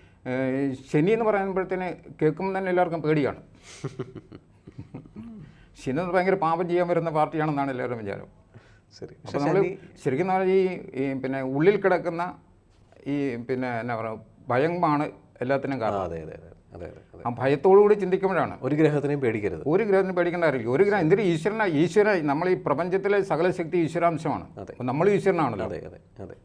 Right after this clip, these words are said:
Speaker 1: നമ്മൾ ഈശ്വരൻ വേറിട്ടല്ല നിൽക്കുന്നത്.
Speaker 2: അതെ, അതെ.
Speaker 1: നമ്മൾ ഈശ്വരൻ ഒന്നാണ്.
Speaker 2: അതെ.
Speaker 1: അപ്പോൾ നമ്മൾ മറ്റൊരു ഈശ്വരഭാവത്തെ പേടിക്കേണ്ട കാര്യമില്ലല്ലോ. അപ്പോൾ നമ്മൾ ഈശ്വരനോട് അടുക്കുന്ന നമ്മൾ സംഗതി എന്ന് വെച്ചാൽ അത് പറഞ്ഞില്ലേ, ഇപ്പം സംഗതി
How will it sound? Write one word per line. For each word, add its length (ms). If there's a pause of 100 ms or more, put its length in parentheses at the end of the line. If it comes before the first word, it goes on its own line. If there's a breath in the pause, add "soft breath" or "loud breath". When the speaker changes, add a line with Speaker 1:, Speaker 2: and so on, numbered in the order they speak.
Speaker 1:
നമ്മൾ 220
ഈശ്വരൻ 380
വേറിട്ടല്ല 440
നിൽക്കുന്നത്. 360
Speaker 2:
അതെ, 200
അതെ. 60
Speaker 1:
നമ്മൾ 280
ഈശ്വരൻ 300
ഒന്നാണ്. 600
Speaker 2:
അതെ. 140 (680 soft breath)
Speaker 1:
അപ്പോൾ 120
നമ്മൾ 240
മറ്റൊരു 380
ഈശ്വരഭാവത്തെ 540
പേടിക്കേണ്ട 400
കാര്യമില്ലല്ലോ. 560 (560 soft breath)
അപ്പോൾ 140
നമ്മൾ 260
ഈശ്വരനോട് 640
അടുക്കുന്ന 380
നമ്മൾ 460
സംഗതി 260
എന്ന് 120
വെച്ചാൽ 200
അത് 220
പറഞ്ഞില്ലേ, 360
ഇപ്പം 180
സംഗതി 460